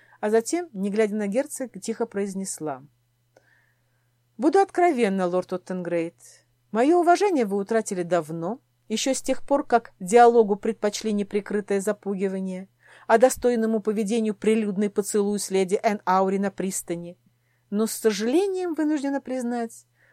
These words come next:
вот теперь вы мне стали омерзительны». И, выйдя из-за стола, я молча, не прощаясь, направилась к двери. Желать герцогу всего доброго — это выше моих сил. Но не успела дойти до двери, как раздалось взбешённое:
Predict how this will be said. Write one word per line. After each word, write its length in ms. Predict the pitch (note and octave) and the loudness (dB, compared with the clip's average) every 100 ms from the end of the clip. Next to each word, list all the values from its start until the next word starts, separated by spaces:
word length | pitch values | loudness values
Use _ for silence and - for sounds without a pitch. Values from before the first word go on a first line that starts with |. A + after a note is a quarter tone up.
| _ _ - | _ _ -2
вот 180 | G#3 | -2
теперь 460 | - G3+ - D#4 F#4 | -2 -8 2 4 4
вы 140 | A3+ | 2
мне 180 | G3+ E3+ | 0 -4
стали 540 | - - D#3+ C3 B2 - _ - | -8 -6 -6 -6 -12 -20 _ -4
омерзительны». 1160 | G#3 G#3 G#3 G#3 F3 D#3 D3+ - C3 B2 A#2+ - _ _ _ _ _ _ _ _ _ _ _ _ | 0 2 0 -2 -4 -6 -8 -8 -10 -12 -14 -20 _ _ _ _ _ _ _ _ _ _ _ _
И, 80 | B3 | 2
выйдя 320 | E4+ F#4+ C#4 | 6 6 4
из-за 160 | A#3+ A3+ | 0 -2
стола, 380 | - A#3 C#4+ F4 | 2 4 4 2
я 200 | A#3+ G#3+ | 0 0
молча, 480 | A3+ D4 D4+ - | 2 0 -2 -6
не 140 | A3 F#3+ | -6 -2
прощаясь, 600 | F#3 F#3 - A#3 C4 - | -2 -2 0 2 0 -2
направилась 540 | F3+ F#3 F#3 F3+ F3 | -6 -2 -2 -2 -4
к 60 | D3 | -8
двери. 420 | D#3+ D#3 C#3 C3 _ F#3 | -6 -4 -6 -12 _ -4
Желать 400 | F#3+ G3+ G3 F3 | 2 4 4 2
герцогу 420 | F#3 - F3+ E3+ | -2 -2 -6 -6
всего 280 | - E3+ E3+ | -6 -4 4
доброго — 480 | G#3 D#4+ F#4+ G4+ G4+ _ _ _ | 4 6 2 0 -2 _ _ _
это 240 | F3 E3+ F3+ | -8 -6 -6
выше 300 | D3+ - C#3+ | -6 -10 -10
моих 240 | C3+ B2+ | -10 -10
сил. 380 | - - C3+ C3 _ _ _ _ - - - | -10 -8 -10 -14 _ _ _ _ -20 -20 -4
Но 100 | C4+ | 0
не 140 | D4 | 0
успела 400 | D#4 - D#4 D4+ | 0 0 0 2
дойти 320 | B3+ B3+ B3+ A#3 | 6 6 4 0
до 140 | A#3+ | 0
двери, 260 | G3+ A#3+ D#4+ | 0 0 0
как 220 | A#3+ A3+ | 0 0
раздалось 440 | G#3 F3+ A3+ A#3 | -2 2 2 2
взбешённое: 880 | F3+ F3 G#3+ - F3+ E3 D3+ C#3 | 0 -4 -4 -2 -4 -4 -8 -12